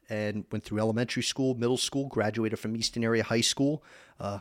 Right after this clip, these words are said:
go Red Rovers back in, uh, two thousand six. And, um, from there, I was able to, you know, and it's funny, despite my career, and I know you'll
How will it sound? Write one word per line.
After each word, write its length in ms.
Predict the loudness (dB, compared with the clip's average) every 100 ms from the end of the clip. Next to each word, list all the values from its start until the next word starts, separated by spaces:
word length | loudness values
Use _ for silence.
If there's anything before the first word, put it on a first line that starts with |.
| -2
go 100 | 2
Red 240 | 4 6
Rovers 400 | 6 4 2 -2
back 300 | -2 -6 -4
in, 160 | -4 -4
uh, 80 | -4
two 140 | -2
thousand 380 | 4 4 4 2
six. 640 | 0 2 2 2 -2 -2 -4
And, 440 | -8 -8 -6 -8 -6
um, 420 | -4 -2 -4 -8 _ -20 -20 -20 -20 -20 _
from 240 | _ -6 0
there, 360 | 4 4 2 -6 -18 -14
I 100 | -10
was 220 | -8 -4
able 260 | -2 -2 -4
to, 380 | -6 -2 -2 0
you 80 | -4
know, 220 | -4 -2
and 80 | -4
it's 80 | -2
funny, 340 | -2 -2 -4 -4
despite 340 | -2 2 2
my 120 | 0
career, 500 | -4 -2 2 4 4
and 100 | 0
I 40 | -2
know 120 | -2
you'll 360 | -2 -4 -4